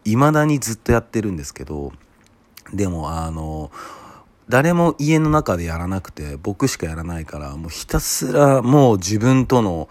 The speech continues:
己との勝負で、未だにやってるんですけど、で、オンラインのゲーム、やりか-、やるやつがあるんですよね。その、プレステスリーのミンゴルファイブで。で、あまりにももう誰も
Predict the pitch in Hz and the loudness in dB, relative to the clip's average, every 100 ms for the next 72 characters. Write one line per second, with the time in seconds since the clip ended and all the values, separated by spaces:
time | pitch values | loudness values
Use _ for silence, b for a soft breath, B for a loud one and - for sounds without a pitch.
0 | B B - 107 120 120 113 110 85 - | B B -6 -2 0 0 0 0 0 0
1 | 95 73 73 73 71 B B B _ - | 0 0 -6 -8 -10 B B B _ 0
2 | 131 117 85 92 104 107 - - 110 107 | 4 4 2 0 0 0 0 0 0 0
3 | 85 76 - 71 76 69 69 B B B | -2 -6 -10 -10 -8 -10 -14 B B B
4 | - 95 98 90 78 - _ _ _ - | -8 -4 -2 -2 -6 -10 _ _ _ -20
5 | B B B B B _ _ 165 208 214 | B B B B B _ _ 2 4 6
6 | 233 208 110 69 - - 98 90 92 117 | 4 4 2 -4 -12 -8 -4 -4 2 4
7 | 98 - 98 98 95 98 - 107 101 95 | 4 0 0 0 0 -2 0 0 2 2
8 | 90 82 - 82 82 76 - 85 120 131 | 0 -2 -4 -4 -4 -6 -6 -2 0 0
9 | 123 - 87 82 82 82 82 78 76 - | -2 -4 -2 -2 -4 -4 -4 -4 -6 -2
10 | 87 82 90 - 87 87 82 123 143 107 | -2 -2 -6 -6 -4 -4 -2 0 2 2
11 | 76 - 92 92 85 85 76 78 65 65 | 0 -4 -4 -2 -4 -6 -6 -6 -6 -12
12 | - - B B B - - 127 165 208 | -14 -16 B B B -12 -4 0 2 4
13 | 208 208 160 113 110 98 98 95 101 127 | 4 4 2 2 2 2 0 0 0 2
14 | 135 131 127 | 4 4 2